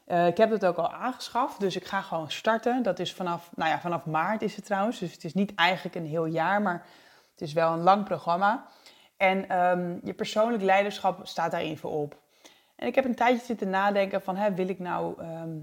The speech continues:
misschien een nieuwe business coach? Of, hè, wat voor coach zou ik dan willen? Wat zijn op dit moment dan mijn uitdagingen?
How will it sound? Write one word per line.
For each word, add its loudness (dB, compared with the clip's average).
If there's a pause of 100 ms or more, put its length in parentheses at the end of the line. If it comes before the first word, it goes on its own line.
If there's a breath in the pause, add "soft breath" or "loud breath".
(100)
misschien -10
een -6
nieuwe -6
business -8
coach? 0
Of, -10
hè, 0
wat -2
voor -10
coach 2
zou -6
ik -8
dan -4
willen? 4
Wat 2
zijn -2
op -8
dit -4
moment -6
dan -6
mijn -12
uitdagingen? -4